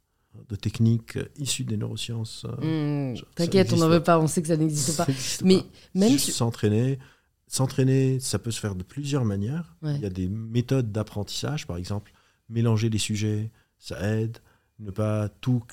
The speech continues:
Speaker 1: ça s'appelle du cramming, ne pas tout mettre et vouloir faire des grosses heures,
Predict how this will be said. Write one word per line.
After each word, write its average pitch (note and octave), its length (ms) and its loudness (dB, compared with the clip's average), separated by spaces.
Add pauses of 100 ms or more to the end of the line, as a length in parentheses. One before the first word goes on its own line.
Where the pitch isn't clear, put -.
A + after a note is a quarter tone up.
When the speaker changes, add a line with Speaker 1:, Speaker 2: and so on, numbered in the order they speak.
(140)
Speaker 1:
ça - 120 -10
s'appelle G#2 200 0
du G2+ 120 -4
cramming, A2+ 440 2
ne G2+ 80 -2
pas G#2+ 140 -2
tout B2 220 0
mettre A#2+ 400 0 (480)
et G2+ 80 -18
vouloir G2+ 280 -12
faire A2+ 160 0
des G#2+ 140 0
grosses A#2 440 -4
heures, A2+ 320 -2